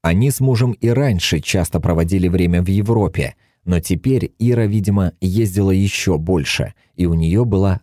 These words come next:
определенная цель. Мое поместье Инкантика расположено неподалеку от итальянского города Ассизи,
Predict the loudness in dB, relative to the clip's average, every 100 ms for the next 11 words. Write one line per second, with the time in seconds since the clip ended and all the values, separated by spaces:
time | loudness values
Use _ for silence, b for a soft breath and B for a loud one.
0 | -6 -2 -2 0 0 0 0 -2 -2 -2
1 | -2 -4 -6 _ _ _ _ _ _ -2
2 | 0 2 0 0 0 0 -2 -2 -2 0
3 | -2 0 -2 -2 -2 -4 -4 -6 _ -4
4 | -4 0 0 0 0 0 0 -2 0 0
5 | 0 0 -2 -2 -2 0 0 0 -2 -2
6 | 0 0 0 0 -2 -2 -4 -4 -4 -2
7 | -2 -6